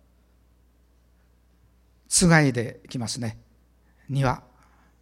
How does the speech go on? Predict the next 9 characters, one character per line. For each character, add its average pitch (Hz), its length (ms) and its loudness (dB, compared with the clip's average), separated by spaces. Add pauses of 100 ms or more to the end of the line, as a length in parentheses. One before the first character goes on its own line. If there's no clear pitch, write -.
(460)
庭 127 200 -2
に、 110 180 -6
庭 120 200 -4
で - 100 -10
来 - 120 -14
ま 82 100 -12
す。 - 320 -8 (1300)
<laughs> - 1080 -18
え 120 640 -6